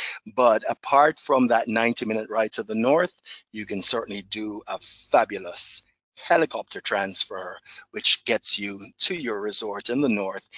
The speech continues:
in style, or if you're staying at Jade Mountain or Anse Chastanet, there is a helipad there as well. But we're really about the service, and for you to lose the crowd, you know already,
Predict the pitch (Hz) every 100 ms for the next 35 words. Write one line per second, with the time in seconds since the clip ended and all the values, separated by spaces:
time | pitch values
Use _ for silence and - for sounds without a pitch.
0 | - _ 185 175 - 117 92 98 101 101
1 | 104 - 101 - - 120 107 101 - 98
2 | 98 - 139 160 135 123 123 127 117 -
3 | - - 131 - 98 90 90 92 - -
4 | - - 117 92 - 113 120 156 196 -
5 | - _ 101 92 - - 87 104 98 -
6 | 92 90 90 95 92 92 101 87 - -
7 | - 190 202 196 180 175 190 190 185 180
8 | 160 127 113 - - 147 135 160 - -
9 | - - 127 120 - 110 117 110 110 104
10 | 127 135 - 123 131 123 147 214 240 _
11 | _ _ _ 131 120 127 131 143 135 113
12 | 104 107 104 110